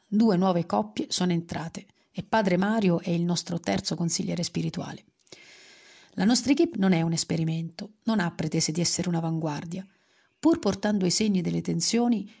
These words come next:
cui la coppia è sottoposta oggi, però crediamo non sia distante dal progetto di padre Caffarel, vivere in coppia un cammino spirituale nella fede cristiana. Ventidue anni suonano come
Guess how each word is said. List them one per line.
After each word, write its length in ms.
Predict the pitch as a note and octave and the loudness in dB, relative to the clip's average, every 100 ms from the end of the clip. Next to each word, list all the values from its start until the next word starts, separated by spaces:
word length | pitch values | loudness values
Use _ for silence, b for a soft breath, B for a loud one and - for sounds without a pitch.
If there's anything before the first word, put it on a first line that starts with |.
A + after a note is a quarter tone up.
| B | B
cui 120 | A3 | 2
la 140 | F#3 D#3+ | 2 2
coppia 240 | F3 E3+ | -2 -2
è 40 | |
sottoposta 640 | - F#3 F3 E3 E3 - - | -4 -4 -6 -4 -4 -4 -6
oggi, 400 | F3+ F3+ - - _ _ _ | -6 -12 -16 -18 _ _ _
però 200 | E3 D#3 | -6 -4
crediamo 580 | - F3 D3+ D#3 F#3 - | -2 -2 -2 -4 -8 -4
non 240 | F#3 F#3+ F#3+ | 2 4 4
sia 180 | E3+ | 0
distante 580 | D#3+ F#3+ - C#3 D3 - | -2 -2 -2 -4 -6 -8
dal 180 | E3 E3 | -4 -2
progetto 460 | F3+ E3+ D#3 D3+ F3 | -2 -6 -6 -6 -4
di 120 | F#3+ | -2
padre 320 | E3+ E3 F3 | -2 -4 -4
Caffarel, 600 | E3+ E3 - E3+ D3+ E3 - _ _ _ G3 | -4 -6 -6 -8 -8 -16 -20 _ _ _ -2
vivere 540 | G3+ F#3 E3 - - _ - | 2 2 -2 -10 -20 _ -4
in 200 | G3 F#3+ | -2 -2
coppia 500 | - - - - - _ _ _ _ | -4 -14 -14 -14 -14 _ _ _ _
un 160 | G3+ F#3+ | 0 0
cammino 360 | F#3 F3 E3+ | 2 0 0
spirituale 600 | E3+ - F#3+ F#3+ D#3+ E3+ | -2 -2 -2 -2 -2 -2
nella 180 | E3+ F3 | -2 -2
fede 240 | - D#3+ | -4 -6
cristiana. 580 | D#3 D#3 - - E3 - _ _ _ _ _ b b b b b b b b | -4 -2 -4 -6 -16 -18 _ _ _ _ _ b b b b b b b b
Ventidue 480 | G#3 A3+ A#3+ C4+ B3+ | 0 2 4 4 6
anni 300 | B3 B3 G#3+ | 6 4 2
suonano 460 | - G#3 F#3+ F3 | 2 2 2 0
come 420 | F3 F#3+ F3 F#3 | 0 0 2 -2